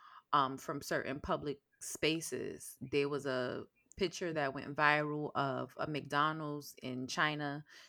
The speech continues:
that basically said they're not allowing Black people in. I saw on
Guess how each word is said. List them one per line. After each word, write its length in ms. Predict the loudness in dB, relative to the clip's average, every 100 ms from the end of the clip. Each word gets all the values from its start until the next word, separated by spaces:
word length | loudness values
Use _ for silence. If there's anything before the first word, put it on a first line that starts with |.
| -6
that 120 | 0
basically 420 | 2 2 -2 -6
said 220 | -4 -2 -2
they're 120 | 0
not 200 | 2 2
allowing 640 | 4 4 4 0 -4 -6 -8 -4
Black 280 | 0 0 -2
people 340 | -8 -6 -6
in. 420 | -2 0 0 -4 -8 2
I 160 | 4 4
saw 420 | -2 -4 -4 -6 -8
on 460 | -4 -4 -4 -6